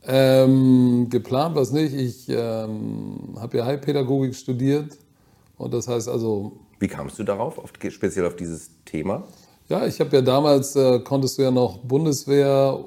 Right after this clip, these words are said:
Speaker 1: oder musstest zur Bundeswehr oder Zivildienst machen. Für
Speaker 2: Ja.
Speaker 1: mich stand immer klar, ich mach Zivildienst.
Speaker 2: Mhm.
Speaker 1: Ähm, und wusste auch schon, in welche Einrichtung ich gehe, nämlich die, in der meine Schwester war.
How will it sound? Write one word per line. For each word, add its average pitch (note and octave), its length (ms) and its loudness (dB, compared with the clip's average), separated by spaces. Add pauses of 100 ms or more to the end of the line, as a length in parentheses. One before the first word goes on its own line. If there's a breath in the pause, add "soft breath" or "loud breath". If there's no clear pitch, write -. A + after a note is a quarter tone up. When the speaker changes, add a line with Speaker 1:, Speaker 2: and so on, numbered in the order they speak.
(440)
Speaker 1:
oder B2 200 -2
musstest B2+ 400 -4
zur B2 120 -4
Bundeswehr C#3 420 0
oder B2+ 160 0
Zivildienst C#3+ 540 -4
machen. D3+ 140 -4
Für - 120 -6
Speaker 2:
Ja. - 60 0
Speaker 1:
mich B2 180 -4
stand A#2 260 -6
immer B2 200 -2
klar, A#2+ 240 -6
ich A#2 80 -6
mach A#2+ 160 -4
Zivildienst. C#3+ 960 0
Speaker 2:
Mhm. D2+ 60 -12 (400 loud breath)
Speaker 1:
Ähm, A#2 800 -2 (300)
und A2+ 260 -6
wusste C3 260 -2
auch B2 120 -2
schon, B2+ 200 -4
in A#2+ 100 -2
welche A#2+ 260 0
Einrichtung C3+ 540 0
ich B2 180 -6
gehe, C3 280 2
nämlich B2 320 0
die, C3+ 140 -4
in B2 140 0
der A#2+ 120 2
meine A2 260 -4
Schwester D3 460 -2
war. C3 340 0